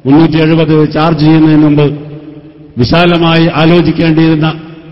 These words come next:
ആളുകൾ ആലോചിക്കാതെ അങ്ങനെ ചാർജ് ചെയ്തതിന്റെ പേരിൽ നിയമം നിയമത്തിന്റെ വഴിക്ക് പോകുമെന്ന് പ്രയോഗം നടത്തുകയും ആശ്വസിപ്പിക്കേണ്ടുന്ന ഒരു ഘട്ടത്തിൽ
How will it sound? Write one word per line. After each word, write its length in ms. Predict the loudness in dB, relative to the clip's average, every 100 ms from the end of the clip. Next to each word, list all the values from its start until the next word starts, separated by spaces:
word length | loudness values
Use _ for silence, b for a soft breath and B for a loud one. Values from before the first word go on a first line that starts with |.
| -20 -20 -18 -6
ആളുകൾ 480 | -2 0 0 -2 -2
ആലോചിക്കാതെ 800 | -2 0 0 0 -2 -4 -4 -6 -10 -16 -20 -20 -20 -20 -16 -2
അങ്ങനെ 340 | 0 2 2
ചാർജ് 340 | 0 -2 0 0
ചെയ്തതിന്റെ 440 | 2 2 0 0
പേരിൽ 320 | 0 2 0 -2 -8 -14 -16 -16 -4
നിയമം 460 | 0 2 4 4
നിയമത്തിന്റെ 480 | 4 2 0 0 0
വഴിക്ക് 360 | 2 2 0 0 0
പോകുമെന്ന് 680 | 2 2 2 2 2 -2 -8 -12 -14 -16 -18 -20 -20 -20 -20 -20 -20 -20 -20 -6
പ്രയോഗം 400 | 0 2 2 2
നടത്തുകയും 720 | 2 0 0 0 0 -2 -6 -14 -18 -20 -20 -20 -18 -6
ആശ്വസിപ്പിക്കേണ്ടുന്ന 1040 | -4 -2 -2 -2 -4 -2 0 0 0 -2 -2
ഒരു 160 | -2 0
ഘട്ടത്തിൽ 640 | -2 -2 0 2 0